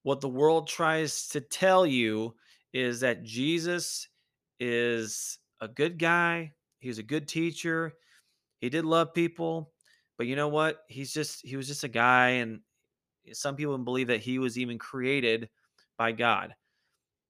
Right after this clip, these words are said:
And most people think that he didn't even exist anyway, or God is not even out there. So again, there's a lot of things out there, but my plea to you is, if you're in Christ,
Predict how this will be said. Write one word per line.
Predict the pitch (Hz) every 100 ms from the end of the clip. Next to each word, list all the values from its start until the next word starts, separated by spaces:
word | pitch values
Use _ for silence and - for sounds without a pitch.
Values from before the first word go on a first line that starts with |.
| _ _
And | 113 110 110 101 _ _ _ _ _ _ _
most | 123 113 110
people | 117 107
think | - 110 101
that | 98
he | 107
didn't | 107 104
even |
exist | 104 98 107 -
anyway, | 117 107 104
or | 101
God | 104 110 107 101 -
is | 110
not | 107 107
even | 104 104 101 - _ _ _ _ _ _ _ _
out | 113 110 -
there. | - 113
So | - 143 131
again, | 123 147 147 131 - _ _ _ _ _ _ -
there's | 139
a |
lot | 135 156
of | 165
things | 160 135
out | 139
there, | 127
but | 117 120 - _ _ - _ _
my | 139 135
plea | - - 170 175
to | 147 139
you | 127 117
is, | 120 113 - _ _ _ _ _ _ _ _ _ _
if | - 139
you're | 139 139
in | 147 165 175
Christ, | - 135 107 101 - -